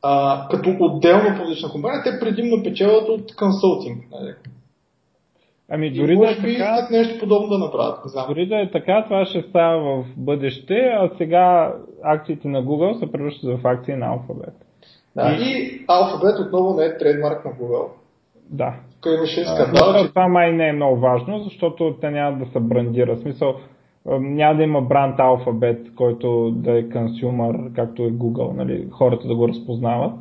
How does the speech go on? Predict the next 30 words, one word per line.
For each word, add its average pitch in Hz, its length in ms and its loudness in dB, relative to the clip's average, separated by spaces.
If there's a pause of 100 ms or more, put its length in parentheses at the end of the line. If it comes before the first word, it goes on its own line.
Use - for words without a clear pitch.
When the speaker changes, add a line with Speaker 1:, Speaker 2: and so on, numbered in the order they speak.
(340)
Speaker 2:
Аз 127 160 2
доколкото 123 460 0
разбирам, 131 580 -4 (520)
няма 120 200 0
да 117 80 4
е 117 60 0
така. 226 300 2
И 233 100 2
ще - 220 -6
се 180 80 4
имат 180 280 2
отделни 147 400 0
C 131 100 -18
E 143 200 0
O-та 170 240 0
и 226 180 -2
тоя 165 320 4 (380)
индийчето 131 920 -4 (360)
Сундар 131 480 0 (140)
Пичай 131 580 -2
ще - 160 -10
става 139 380 0
C 131 100 -10
E 131 220 -2
O 127 120 2
на, 123 420 -4
на 120 360 -8
под-, 117 340 -4
подразделението 120 880 -2
Google. 117 460 -2